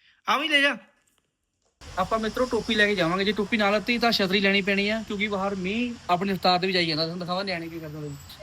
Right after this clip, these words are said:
ਜਿੱਥੇ ਲੱਕੜਾਂ ਤਾਰੀਆਂ, ਉਹ ਲੱਕੜਾਂ ਸਾਫ਼ ਕਰਦੇ ਆ ਉੱਥੇ, ਜੇ ਲੱਕੜਾਂ ਤਾਰ ਕੇ ਹਟੇ,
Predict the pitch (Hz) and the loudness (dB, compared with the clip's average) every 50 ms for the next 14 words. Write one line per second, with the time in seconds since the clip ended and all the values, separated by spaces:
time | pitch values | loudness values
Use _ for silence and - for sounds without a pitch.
0 | - - 185 190 208 190 180 190 185 202 208 202 202 202 220 226 226 214 220 - | -2 2 4 4 4 4 2 2 2 2 4 4 4 4 2 2 0 0 -4 -8
1 | - - - - - - 208 208 202 196 196 190 196 202 - 180 160 156 156 - | -14 -20 -20 -16 -6 -2 0 0 0 0 0 -2 -2 -2 -2 -2 -4 -4 -4 -6
2 | 180 170 175 196 196 175 - 214 214 - - - - - - - - - - - | -6 -6 -4 -4 -6 -6 -8 -10 -10 -12 -18 -20 -20 -20 -20 -20 -20 -20 -20 -20
3 | - - - 180 175 175 175 175 170 170 185 196 202 180 196 202 | -20 -18 -10 -8 -6 -6 -4 -4 -4 -4 -2 -2 -2 -4 -4 -8